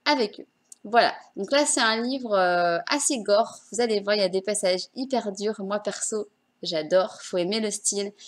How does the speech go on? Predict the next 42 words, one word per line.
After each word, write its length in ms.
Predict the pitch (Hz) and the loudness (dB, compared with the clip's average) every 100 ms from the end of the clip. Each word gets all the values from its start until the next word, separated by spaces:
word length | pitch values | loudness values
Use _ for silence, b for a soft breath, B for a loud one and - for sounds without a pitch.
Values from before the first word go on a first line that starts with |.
| B B - | B B -4
Mais 80 | |
si 220 | 175 - 220 | 0 0 -2
vous 200 | 208 208 | -4 -2
aimez 220 | 208 214 | -2 0
les 100 | 190 | 0
romans, 460 | 196 190 190 202 | 0 -2 0 0
euh, 140 | 170 156 | -2 -2
vraiment 340 | 175 220 202 | -4 -4 -2
noirs, 280 | 180 165 190 | -2 -2 -4
les 140 | 190 175 | -4 -4
thrillers, 540 | - 220 185 196 190 | -4 -2 2 2 0
euh, 200 | 160 151 - b b b _ | -2 -2 -6 b b b _
euh, 460 | 156 151 143 147 - | -4 -2 -4 -8 -10
cent 240 | - 254 240 | -6 -6 -4
pour 180 | 226 - | -4 -2
cent 160 | 214 | 0
thriller, 440 | - - 208 190 208 | -2 0 2 2 0
eh 60 | 165 | -2
ben, 120 | 165 | -2
ce 140 | - | -4
livre 180 | 190 202 | -4 -2
est 60 | 165 | 0
vraiment 320 | 220 196 175 _ | -2 -4 -8 _
top. 280 | 226 247 247 - B B B B - | 0 0 -4 -20 B B B B -4
Et 100 | 240 | 0
pareil, 360 | 233 202 202 208 | 2 2 2 2
il 40 | |
y 40 | |
a 80 | 170 | 2
un 100 | 175 | 0
switch 320 | 170 269 247 | -4 -6 -6
de 120 | 208 202 | -6 -8
fin, 320 | - 202 214 | -6 -4 -4
je 120 | 190 | -6
vous 80 | 175 | -6
en 80 | 165 | -6
dirai 240 | 180 254 | -4 -4
pas 180 | 262 214 | 0 -2
plus. 400 | 208 202 202 - | -2 -8 -4 -4
Vous 120 | 185 196 | -2 0
allez 220 | 220 185 | 2 0
voir, 320 | 175 180 | 2 2